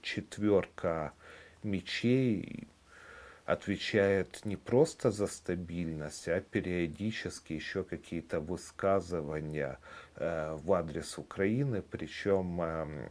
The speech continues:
э, достаточно острые высказывания со стороны Путина. И третья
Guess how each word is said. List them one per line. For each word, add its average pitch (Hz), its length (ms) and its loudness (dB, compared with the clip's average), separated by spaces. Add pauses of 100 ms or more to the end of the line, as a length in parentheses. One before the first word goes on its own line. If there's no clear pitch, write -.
э, 78 280 0 (320)
достаточно 101 600 2
острые 73 520 -2
высказывания 76 960 -4 (360)
со - 220 -2
стороны 87 560 2 (180)
Путина. 82 520 -8 (1300)
И 90 280 -2 (120)
третья 123 600 0